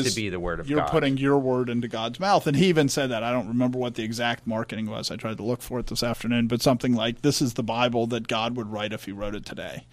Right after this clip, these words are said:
Speaker 1: That was like their blurb when they were originally marketing it. Well, that you, he's literally saying, "I'm smarter than God, and my word should be in God's mouth." And that's what you're really doing with a paraphrase, is you're saying,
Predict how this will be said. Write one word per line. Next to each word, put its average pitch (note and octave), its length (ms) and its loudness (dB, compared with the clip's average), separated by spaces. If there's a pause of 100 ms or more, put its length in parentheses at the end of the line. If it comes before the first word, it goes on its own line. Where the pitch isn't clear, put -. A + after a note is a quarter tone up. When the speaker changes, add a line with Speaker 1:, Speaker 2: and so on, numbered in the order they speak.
(520)
Speaker 1:
That B2 160 -2
was A#2+ 180 -4
like A#2 220 -4
their A2 100 -6
blurb A2 500 -6
when G#2+ 120 -4
they G#2 120 -4
were A2 100 -6
originally A2 360 -6
marketing G#2 480 -8
it. - 140 -12 (100)
Well, F#3 240 -4 (160)
that - 200 -2 (300)
you, G3 180 12
he's D3 280 6
literally D#3+ 520 12
saying, C3 340 4
"I'm B2+ 140 2
smarter E3 340 8
than C#3+ 160 4
God, B2 280 4
and A#2 140 0
my C3+ 160 4
word B2+ 300 2
should A2+ 100 -4
be A#2+ 120 2
in A2+ 80 0
God's G#2+ 340 -2
mouth." D2+ 320 -6 (640)
And F3+ 200 6
that's G#3 240 8
what G#3 200 12
you're E3 80 12
really D#3 240 10
doing C3+ 220 10
with C3+ 160 4
a B2 40 2
paraphrase, G2+ 680 -2
is B2+ 160 -4
you're D3 120 8
saying, C3+ 560 6